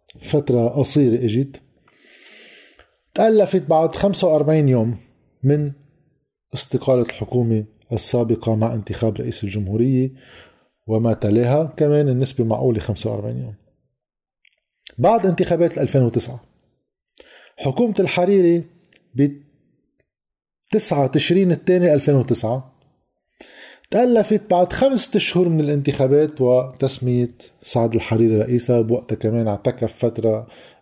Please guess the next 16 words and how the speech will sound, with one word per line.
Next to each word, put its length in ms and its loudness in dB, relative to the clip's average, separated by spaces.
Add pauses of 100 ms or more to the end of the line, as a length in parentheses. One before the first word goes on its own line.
(140)
آه، 60 -6
ورجعوا 320 0
سموه 300 0
مرة 240 2
تانية. 460 -2 (400)
خمسة 440 -2
أشهر 380 0 (200)
تعملنا 400 0
حكومة. 380 -6 (3500)
بإحداش 840 0
كانون 260 4
الثاني 460 2
ألفين 260 0
وحداش 720 0
أقيلت 560 2
حكومة 500 -2